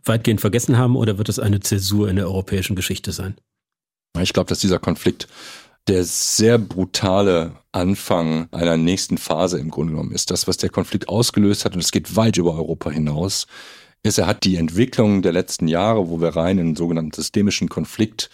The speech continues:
Speaker 2: eigentlich laufen zwischen Demokratien und Autokratien, insbesondere mit Blick auf einen Konflikt U S A China,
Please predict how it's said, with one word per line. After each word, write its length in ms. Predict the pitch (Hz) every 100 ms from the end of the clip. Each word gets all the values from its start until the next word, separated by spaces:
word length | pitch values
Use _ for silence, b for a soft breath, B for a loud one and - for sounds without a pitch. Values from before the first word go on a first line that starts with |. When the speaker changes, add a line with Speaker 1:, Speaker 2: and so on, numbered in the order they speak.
| B B B -
Speaker 2:
eigentlich 360 | 95 - 90
laufen 480 | 90 85 - 85 78
zwischen 280 | - 87 82
Demokratien 480 | 87 87 - - 87
und 80 | 92
Autokratien, 840 | - - - - 87 85 87 87
insbesondere 540 | - - 80 78 80
mit 140 | 78 76
Blick 200 | - -
auf 200 | - - B B B B _ -
einen 160 | 87 85
Konflikt 580 | 78 - - - - -
U 140 | 87
S 140 | 87 -
A 140 | 87
China, 600 | - - 117 101 92 92